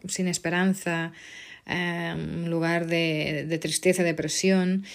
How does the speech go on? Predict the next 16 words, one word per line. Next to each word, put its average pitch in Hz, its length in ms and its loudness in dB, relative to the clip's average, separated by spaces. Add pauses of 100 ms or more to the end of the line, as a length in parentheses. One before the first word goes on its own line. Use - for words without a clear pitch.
(140)
pero 196 160 6
en 196 80 10
vez 208 100 6
de 247 140 4
llevar 233 320 2
este, 180 460 -2
este 175 200 -4
camino, 202 580 0 (800)
podemos 196 360 4
intentar 196 540 2
encontrar 165 420 -2
un 165 80 -4
significado 165 720 -4
en 160 140 -2
lo 156 100 -2
que, 156 220 -6